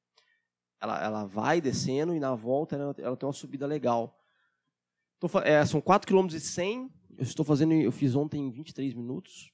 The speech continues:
e anteontem também em vinte e três minutos. Tá consistente, pelo menos, né? É, estou sentindo no meio, da, eu acho que no, no, no quilômetro três, três e cem, eu tô sentindo uma,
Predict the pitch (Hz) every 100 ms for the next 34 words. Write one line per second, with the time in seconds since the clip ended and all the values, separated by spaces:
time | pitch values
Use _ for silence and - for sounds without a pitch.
0 | _ _ _ - 127 135 - 123 131 131
1 | 120 123 120 131 135 139 143 107 - 120
2 | - 160 180 - 120 117 110 - - _
3 | _ _ - 113 104 104 101 107 123 -
4 | _ _ _ _ - 104 104 98 98 98
5 | 98 _ _ _ _ _ _ _ _ _
6 | _ _ - 156 147 156 - 165 151 117
7 | - - _ _ - 135 131 147 185 147
8 | 113 - 123 - 139 73 131 123 110 120
9 | 127 127 131 135 123 - 127 147 156 143
10 | - 147 165 170 135 120 - 143 156 151
11 | 135 139 151 - 139 151 151 143 123 117